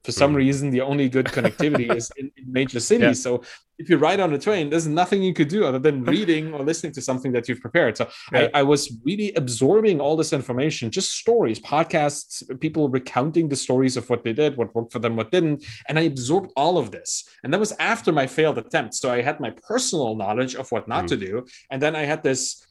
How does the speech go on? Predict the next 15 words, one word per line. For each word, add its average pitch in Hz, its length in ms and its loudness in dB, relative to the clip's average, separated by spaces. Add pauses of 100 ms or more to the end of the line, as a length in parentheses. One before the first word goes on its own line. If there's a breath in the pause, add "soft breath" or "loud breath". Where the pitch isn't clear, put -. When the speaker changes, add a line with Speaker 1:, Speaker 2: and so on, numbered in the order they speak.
(120)
Speaker 1:
external 170 840 2
yet 147 200 -2
internalized 156 760 0
knowledge 123 380 -2
from 127 180 -6
people 135 300 -2
who 127 100 -2
shared 131 500 0 (280 soft breath)
their 139 240 2
Speaker 2:
Mm-hmm. - 180 -4
Speaker 1:
story 120 320 2
while 156 400 2
it 180 100 0
was 139 140 0
happening, 117 460 -4